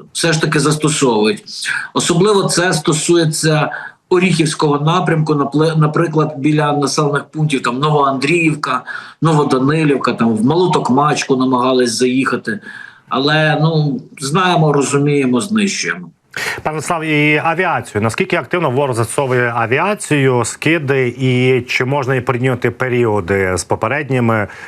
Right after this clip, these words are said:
Speaker 2: більше, менше, чи на тому ж рівні?
Speaker 1: Е, ну, можна сказати, що на тому ж рівні. У нас дійсно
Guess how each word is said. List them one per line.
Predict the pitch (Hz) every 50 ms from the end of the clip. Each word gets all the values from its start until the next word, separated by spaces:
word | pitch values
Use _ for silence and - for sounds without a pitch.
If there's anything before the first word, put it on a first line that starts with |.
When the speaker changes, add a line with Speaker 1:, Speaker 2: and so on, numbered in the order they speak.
| - _
Speaker 2:
більше, | 92 117 139 139 127 - - 120 110
менше, | 107 117 127 143 135 - - 107
чи | - - 110
на | 104 104 101
тому | - 117 110 107 104
ж | - 117
рівні? | 107 98 90 85 85 82 80 - - _ _ _ _ _ _ _ _ _ _ _ _ _ _ _ _ _ _
Speaker 1:
Е, | 139 139 143 156
ну, | 180 190 175 160
можна | 156 165 190 196 180 190 -
сказати, | - - 165 147 170 175 170 - 160
що | 156 - - 165 151
на | 147 156 151
тому | - - 156 151 147 143 127
ж | 110 135
рівні. | 131 139 147 156 151 151 160 156
У | 143
нас | 147 160 165 156 - - - - - 127 123
дійсно | 123 123 151 156 151 151 151 139 131 131 -